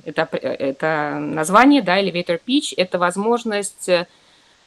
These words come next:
а, заинтересовать собеседника нашей идеей, либо, э, каким-то нашим проектом, нашей историей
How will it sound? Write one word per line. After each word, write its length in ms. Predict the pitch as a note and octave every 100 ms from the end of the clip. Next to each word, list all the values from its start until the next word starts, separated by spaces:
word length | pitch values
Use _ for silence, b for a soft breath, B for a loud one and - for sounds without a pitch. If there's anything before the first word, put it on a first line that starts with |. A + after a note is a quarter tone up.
| b -
а, 220 | F3 F3+
заинтересовать 800 | G#3+ A3+ A3 G3 - G3 E3+ -
собеседника 760 | F3+ F3+ - C4 B3+ A#3+ A3
нашей 460 | F#3 F3+ - E3+ -
идеей, 540 | F3+ D#3+ G#3+ A#3+ B3 A3+
либо, 720 | G3 F3+ E3+ E3+ E3 D#3 D3+
э, 240 | D#3+ - -
каким-то 400 | E3 F#3+ F3 E3
нашим 340 | E3+ - E3+
проектом, 680 | - F3+ G3+ C4 - A#3+ G#3
нашей 400 | F3+ - - D#3+ -
историей 680 | - - C4 C4+ C4+ C#4